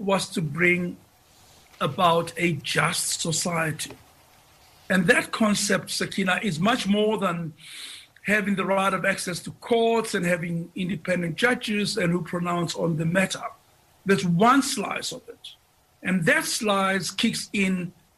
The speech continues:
when terrible injustice has happened in society. Then you run to the courts.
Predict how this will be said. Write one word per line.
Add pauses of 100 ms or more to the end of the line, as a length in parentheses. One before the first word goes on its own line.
(340)
when (460)
terrible
injustice
has
happened
in
society. (420)
Then
you
run
to
the
courts.